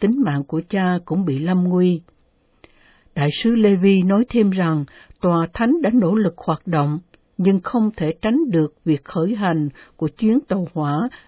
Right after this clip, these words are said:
đi Auschwitz ngày mười tám tháng mười một nghìn chín trăm bốn mươi ba, chở những người Do Thái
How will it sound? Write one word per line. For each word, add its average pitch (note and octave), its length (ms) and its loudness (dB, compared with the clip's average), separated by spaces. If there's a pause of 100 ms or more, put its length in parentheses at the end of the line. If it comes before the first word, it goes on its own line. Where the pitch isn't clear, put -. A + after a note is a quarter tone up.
đi F3 220 2 (100)
Auschwitz G3+ 640 -2 (300)
ngày E3 140 2
mười D3+ 160 0
tám E3+ 260 -4
tháng A#3 260 0
mười E3+ 240 2
một C#3 280 -6
nghìn D3 160 -2
chín G3 240 -2
trăm G3 260 -2
bốn G#3+ 200 2
mươi A3 120 2
ba, F#3 380 -2 (560)
chở D#3+ 280 2
những G#3 200 2
người E3+ 220 2
Do G3 280 -2
Thái A3 260 -2